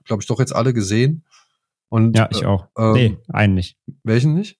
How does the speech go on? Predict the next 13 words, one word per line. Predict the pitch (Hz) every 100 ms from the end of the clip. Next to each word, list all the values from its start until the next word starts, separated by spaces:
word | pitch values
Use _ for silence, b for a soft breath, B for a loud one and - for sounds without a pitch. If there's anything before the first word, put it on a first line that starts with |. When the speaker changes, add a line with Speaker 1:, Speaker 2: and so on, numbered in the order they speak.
| -
Speaker 2:
Äh, | 113 104
hier | 110
den, | 104 104 101
den | 101 101
Voice. | 101 101 -
Speaker 1:
Ah, | 110 107
ja. | 95 87 B B B B B _
Und | 135 123
deswegen, | 127 127 147 117
also | 110
es | 120 135
ist | 143
eh | 139 156 135